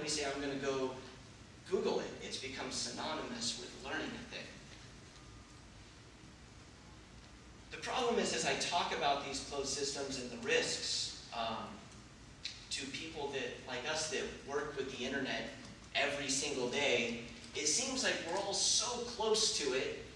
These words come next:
that it can be hard to actually see the root of the problem.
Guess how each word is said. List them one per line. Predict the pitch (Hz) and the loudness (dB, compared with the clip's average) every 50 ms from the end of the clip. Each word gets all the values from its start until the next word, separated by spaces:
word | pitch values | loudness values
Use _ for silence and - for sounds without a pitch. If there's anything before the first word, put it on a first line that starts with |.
| - - - - - | -14 -16 -16 -12 -6
that | - 160 | -2 0
it | 175 170 170 | 0 0 0
can | - 185 156 | 0 0 0
be | 160 147 139 143 - | -2 -2 -4 -4 0
hard | 202 196 196 196 185 - | 4 6 8 8 8 6
to | - 160 - - - | 2 2 2 4 6
actually | 143 143 143 143 - - 120 120 - 135 131 | 8 8 8 6 6 4 4 4 2 2 4
see | 131 - - - - 143 131 123 117 113 113 120 - - - - - - - - | 4 6 6 6 6 6 4 2 2 0 -2 -4 -6 -8 -12 -14 -14 -14 -14 -10
the | - 120 | -8 -4
root | 123 131 135 127 123 - - - - - | 2 4 4 4 4 2 -4 -6 -8 -6
of | 120 117 117 | -6 -4 -4
the | 120 120 | -6 -6
problem. | - 117 110 104 104 - | -2 0 0 0 0 -4